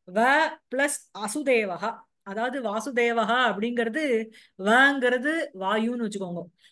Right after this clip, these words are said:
அசு அப்படின்னாலே உயிர்னு அர்த்தம். அசூனாம் தேவஹா, பிராணன் அர்த்தம் அசூனா. So, வாசுதேவஹாங்கிறதுக்கு ஒரு உற்பத்தி சொல்றார். என்ன அப்படின்னா, வ அசுதேவஹா வாசுதேவஹா.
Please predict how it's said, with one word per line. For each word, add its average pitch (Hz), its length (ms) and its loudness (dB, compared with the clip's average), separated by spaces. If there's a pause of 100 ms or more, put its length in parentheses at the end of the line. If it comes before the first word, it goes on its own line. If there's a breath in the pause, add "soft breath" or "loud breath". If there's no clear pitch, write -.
(120 loud breath)
அசு 262 500 -2
அப்படின்னாலே 247 640 0
உயிர்னு 262 340 2
அர்த்தம். 175 300 -8 (1080)
அசூனாம் 254 540 -2
தேவஹா, 185 320 -4 (300)
பிராணன் 269 520 4
அர்த்தம் 190 340 -2
அசூனா. 190 480 -6 (380 loud breath)
So, 285 280 -2 (100)
வாசுதேவஹாங்கிறதுக்கு 254 1300 0
ஒரு 233 180 2
உற்பத்தி 214 560 -2
சொல்றார். 196 520 -2
என்ன 208 440 -2
அப்படின்னா, 190 480 -6 (120)
வ 226 140 2 (180)
அசுதேவஹா 202 880 -2
வாசுதேவஹா. 165 540 -8